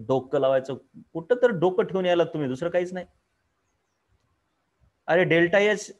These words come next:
निगेटिव्ह आहे म्हणजे आपण काय म्हणतो? एनर्जी रिलीज झाली. एनर्जी रिलीज झाली म्हणजे एनर्जी कमी होते सिस्टमची, हे माहिती आहे का?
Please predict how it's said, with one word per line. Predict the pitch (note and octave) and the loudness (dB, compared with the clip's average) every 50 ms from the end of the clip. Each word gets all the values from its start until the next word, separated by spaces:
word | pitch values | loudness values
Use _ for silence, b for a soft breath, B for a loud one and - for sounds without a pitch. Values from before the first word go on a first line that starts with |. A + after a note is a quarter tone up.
| - | -10
निगेटिव्ह | D3 D3 D#3 D#3+ F3+ F#3 F#3 G#3+ G#3 G3 | -6 -2 2 4 4 4 4 4 4 4
आहे | E3+ D3 D3+ D#3 D3 C#3+ D#3 E3 | 4 4 4 2 2 2 0 -2
म्हणजे | E3 D#3+ D#3 E3+ | -2 0 2 2
आपण | E3 E3 F#3 E3+ | 2 2 0 0
काय | E3+ F3+ F3 | 0 2 2
म्हणतो? | F3 F3 E3 F#3 | 2 0 0 0
एनर्जी | E3+ D#3+ D#3+ E3 E3 D#3+ D3+ E3 D3 | 0 2 2 2 2 2 2 0 0
रिलीज | C3 C#3 D3 D3+ B2 G#2+ | 2 2 0 0 -2 -2
झाली. | A#2 A2+ G#2+ - - _ b b b b | -6 -6 -8 -8 -12 _ b b b b
एनर्जी | C#3+ C#3+ D#3+ F3+ F3+ E3+ G3 F3+ | -2 0 2 2 2 2 2 0
रिलीज | D3+ D#3 F3+ F#3+ F#3 C#3+ | 2 2 0 0 0 -2
झाली | D#3+ D#3+ E3+ | -2 -2 -2
म्हणजे | E3 D#3+ D#3+ E3 D#3+ | -2 -2 -2 -2 0
एनर्जी | D3+ D3+ D#3 D3+ D3 D#3 | 0 0 0 0 0 -2
कमी | D3+ D#3+ D3 C#3+ D3+ D3+ | -4 -2 -2 -2 0 0
होते | C#3+ C#3 C#3+ C3+ | -2 -2 -4 -6
सिस्टमची, | - - B2 A#2+ - A#2+ A2+ G#2+ A#2 A#2+ | -6 -8 -10 -8 -8 -10 -10 -8 -6 -6
हे | B2 | -4
माहिती | B2+ B2+ B2+ B2 C3+ | -4 -4 -4 -4 -6
आहे | B2+ B2+ | -6 -6
का? | C3+ | -8